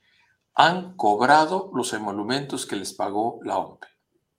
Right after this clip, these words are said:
Se les ha depositado en sus cuentas, este, han cobrado en ventanilla del Banco de la Nación, han cobrado en sus tarjetas, en fin, de las formas que fuera, el cien por ciento.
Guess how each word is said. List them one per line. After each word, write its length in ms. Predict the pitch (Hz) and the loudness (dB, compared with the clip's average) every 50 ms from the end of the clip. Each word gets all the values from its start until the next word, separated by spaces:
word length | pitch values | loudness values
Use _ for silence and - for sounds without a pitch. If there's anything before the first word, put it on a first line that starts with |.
| _ _ _ _ _ _ _ _ _ _ _ _ _ _ _ _ _ _ _ _ _ _ _ _ _ _ _ _ _ _ | _ _ _ _ _ _ _ _ _ _ _ _ _ _ _ _ _ _ _ _ _ _ _ _ _ _ _ _ _ _
Se 180 | - - - 113 | -6 -4 -2 -2
les 160 | 110 - - | -2 -2 -2
ha 80 | 123 | -2
depositado 460 | 120 113 - - 95 - - 117 110 104 | -2 -2 -2 -6 -8 -8 -8 -8 -8 -8
en 40 | |
sus 160 | - 113 - - | -8 -10 -12 -6
cuentas, 960 | - 160 156 160 156 151 143 131 120 - 123 123 127 - - - - _ _ _ _ _ _ _ - - - - _ _ _ _ - | -2 0 0 2 0 0 -2 -6 -8 -10 -10 -10 -10 -12 -14 -16 -18 _ _ _ _ _ _ _ -20 -20 -20 -20 _ _ _ _ -16
este, 720 | - - 101 - - - - - - 98 95 95 95 95 - | -14 -12 -10 -10 -10 -12 -10 -8 -8 -6 -4 -4 -6 -6 -6
han 120 | 110 113 | -8 -6
cobrado 440 | 110 - 107 98 101 104 104 104 101 | -4 -2 -2 -2 -2 -2 -4 -4 -6
en 100 | 98 95 | -8 -8
ventanilla 500 | 92 95 92 90 - 98 104 104 101 98 | -8 -8 -8 -10 -10 -10 -10 -8 -6 -6
del 100 | 95 92 | -6 -6
Banco 200 | 95 101 98 - | -8 -8 -8 -8
de 100 | 101 98 | -8 -6
la 60 | 98 | -6
Nación, 600 | 104 113 113 - - 175 170 165 160 156 160 156 - - - _ _ _ _ _ _ _ _ _ _ _ _ - - - _ _ _ _ _ _ | -4 -4 -2 0 2 4 6 6 6 6 4 0 -6 -16 -20 _ _ _ _ _ _ _ _ _ _ _ _ -20 -20 -20 _ _ _ _ _ _
han 140 | - 120 113 | -6 -6 -4
cobrado 380 | - - 107 107 110 107 107 104 | -2 -2 -2 0 -2 -2 -4 -6
en 40 | 98 | -8
sus 180 | - - - | -10 -14 -14
tarjetas, 440 | - - - - - 170 170 - - - | -14 -14 -16 -10 -6 -6 -6 -6 -4 -6
en 60 | 127 | -4
fin, 340 | 127 170 151 - - - _ _ _ _ _ _ _ _ | -2 -2 -4 -4 -6 -18 _ _ _ _ _ _ _ _
de 80 | - 127 | 0 2
las 140 | 127 123 - | 2 4 6
formas 300 | 185 185 180 175 156 - | 6 6 6 4 2 0
que 120 | - 131 | -2 -4
fuera, 240 | - - 120 - 104 | -4 -2 -2 -2 -2
el 80 | 107 110 | -2 0
cien 420 | - - - 190 214 214 202 - | 0 0 0 0 0 -2 -2 0
por 180 | - 123 110 - | 0 0 0 0
ciento. 460 | - - - 113 85 - - - | -2 -4 -4 -4 -6 -6 -12 -20